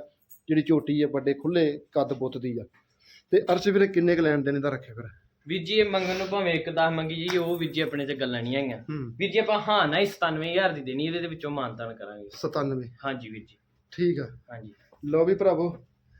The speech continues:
Speaker 1: ਆਹ ਕਰੋ ਜੀ।
Speaker 2: ਬਾਕੀ ਵੀਰ ਜੀ ਜੇ ਦਿਨ ਦਸ ਖੜੂਗਾ ਜੇ ਵੀਰ ਜੀ,
Speaker 1: <coughs>
Speaker 2: ਸ਼ਾਇਦ ਹੀ ਆਉਂਦਾ ਵਾ ਚੌਂ ਥਣਾ 'ਚੋਂ।
Speaker 1: ਹਜੇ ਸ਼ਾਇਦ ਹੀ ਆ।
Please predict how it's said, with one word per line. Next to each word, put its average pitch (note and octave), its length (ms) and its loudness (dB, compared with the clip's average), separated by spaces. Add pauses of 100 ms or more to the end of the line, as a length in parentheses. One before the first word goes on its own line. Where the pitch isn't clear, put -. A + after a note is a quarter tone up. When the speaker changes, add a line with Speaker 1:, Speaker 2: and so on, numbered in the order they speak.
(220)
Speaker 1:
ਆਹ E3 140 4
ਕਰੋ D3 260 2
ਜੀ। B2+ 80 -6
Speaker 2:
ਬਾਕੀ F#3 220 -4
ਵੀਰ G#3 180 -6
ਜੀ A3 100 4
ਜੇ A3+ 120 4
ਦਿਨ A3 220 -2
ਦਸ F3 420 -2
ਖੜੂਗਾ G#3 300 2
ਜੇ G3+ 100 2
ਵੀਰ G3 160 -4
ਜੀ, A3 160 -2
Speaker 1:
<coughs> - 420 -2 (140)
Speaker 2:
ਸ਼ਾਇਦ G#3+ 340 2
ਹੀ B3 80 4
ਆਉਂਦਾ D#3+ 260 2
ਵਾ E3 80 0
ਚੌਂ F3 260 -2
ਥਣਾ D#3+ 220 -6
'ਚੋਂ। C#3+ 420 -6
Speaker 1:
ਹਜੇ E3 120 6
ਸ਼ਾਇਦ D#3 280 2
ਹੀ C#3+ 100 2
ਆ। B2 40 -4